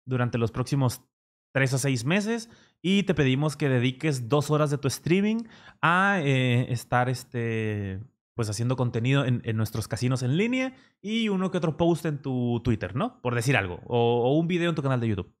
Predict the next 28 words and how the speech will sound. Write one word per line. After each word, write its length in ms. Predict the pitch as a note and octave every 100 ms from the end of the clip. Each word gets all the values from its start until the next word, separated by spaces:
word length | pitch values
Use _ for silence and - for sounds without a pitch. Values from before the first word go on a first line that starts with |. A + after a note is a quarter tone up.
| _ _ _ _ _ _ _ _ _ _ -
A 100 | D3
mí 120 | A#3
me 80 | C#4
encantaría 500 | A3 F#3 C#3+ B2+ G#3
decirles 380 | E3+ F#3 A3
que 100 | -
sí, 160 | G#2+ F3+
güey, 160 | G#3 G#2+
porque 200 | B2+ G#2+
a 40 |
mí 80 | G#2
me 80 | A2
gusta 280 | A#2 G2+ -
el 100 | F2+
gambling. 380 | C3 C#3+ F2+ F#2 - _ _
Pero 260 | F#3 G#3+ A3
sí 180 | - F3
que 160 | F3+
yo 140 | C#3+ D3
lo 80 | D#3
haría 440 | C3 C3+ F#3 -
con, 320 | - C#3 E3+ -
eh, 220 | C3+ B2
muchos, 960 | B2+ A#2+ B2 B2 - C3+ A#2+ A2 - - -
em, 640 | A#2+ A2+ A2 G#2 G2+ G2+ - - _ _ _ _ _ _ _ _ _ _ _ - B2
¿cómo 180 | B2+
lo 80 | B2
diría? 340 | A2 G2+ F#2